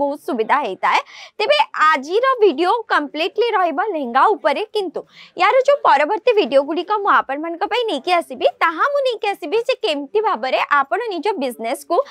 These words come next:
ଏନହାନ୍ସ କରିପାରିବେ ଏବଂ କେମିତି ଭାବରେ ଆପଣ ଆପଣଙ୍କ ସେଲ୍କୁ ବୁଷ୍ଟ କରିପାରିବେ ଏବଂ ଗୋଟେ ବୁମ୍ ଆଣିପାରିବେ ନିଜ ବିଜନେସ୍ରେ। ତ ଚାଲନ୍ତୁ, ଡେରି ନ କରି ଗୋଟିଏ ପରେ ଗୋଟିଏ ପ୍ରଡକ୍ଟ ଇନ୍ ଭେରାଇଟିଜ୍ ଦେଖିବା। ତ ଦେଖନ୍ତୁ, ଯୋଉ ପ୍ରଥମ ପ୍ରଡକ୍ଟ ମୁଁ ଆପଣଙ୍କୁ ଦେଖାଉଛି,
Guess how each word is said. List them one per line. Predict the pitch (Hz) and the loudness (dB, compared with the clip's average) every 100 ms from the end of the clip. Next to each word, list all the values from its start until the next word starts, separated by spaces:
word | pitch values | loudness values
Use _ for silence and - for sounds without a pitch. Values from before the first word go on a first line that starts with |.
| - - - | -8 -6 0
ଏନହାନ୍ସ | 285 285 320 494 - | 0 2 2 0 0
କରିପାରିବେ | 508 480 466 453 440 | 2 2 2 0 0
ଏବଂ | 381 403 | -2 0
କେମିତି | 339 285 339 392 | 2 0 0 0
ଭାବରେ | 311 - 415 - | 2 2 0 2
ଆପଣ | 262 302 349 277 | 0 0 2 2
ଆପଣଙ୍କ | - 269 269 403 - - | 0 -8 -4 -4 -4 -2
ସେଲ୍କୁ | 311 330 - 381 587 - - - | 0 0 0 0 0 -2 -20 -10
ବୁଷ୍ଟ | 262 427 - - 262 | 2 4 4 2 0
କରିପାରିବେ | 240 247 269 370 440 330 | 0 -2 -2 0 2 2
ଏବଂ | 302 480 392 | 0 -2 -2
ଗୋଟେ | 349 403 247 | -2 -2 -2
ବୁମ୍ | 262 427 453 | 0 0 2
ଆଣିପାରିବେ | 302 277 240 330 622 | 0 -2 -4 -2 0
ନିଜ | 392 269 226 | 0 2 0
ବିଜନେସ୍ରେ। | 208 220 226 220 226 | -2 -6 -10 -6 -4
ତ | 392 403 | -2 2
ଚାଲନ୍ତୁ, | 359 453 587 659 | 2 2 0 2
ଡେରି | 381 302 | 0 -2
ନ | 311 | -6
କରି | 302 294 | -4 -2
ଗୋଟିଏ | 269 269 285 | -2 -2 -4
ପରେ | 262 240 | -4 -2
ଗୋଟିଏ | 233 247 | 0 0
ପ୍ରଡକ୍ଟ | 240 196 - 415 | 2 2 0 -2
ଇନ୍ | 403 | 0
ଭେରାଇଟିଜ୍ | 226 180 226 269 554 - | 2 2 2 2 0 2
ଦେଖିବା। | 494 440 381 - - - _ | 0 2 0 0 -12 -20 _
ତ | 370 370 | 0 2
ଦେଖନ୍ତୁ, | 392 415 554 440 | 2 2 4 4
ଯୋଉ | - | 4
ପ୍ରଥମ | 330 285 381 440 | 2 2 0 0
ପ୍ରଡକ୍ଟ | 330 269 294 - | 4 4 2 0
ମୁଁ | 392 | 0
ଆପଣଙ୍କୁ | 302 302 311 320 | 2 0 -2 -2
ଦେଖାଉଛି, | 277 285 294 | 0 -2 -2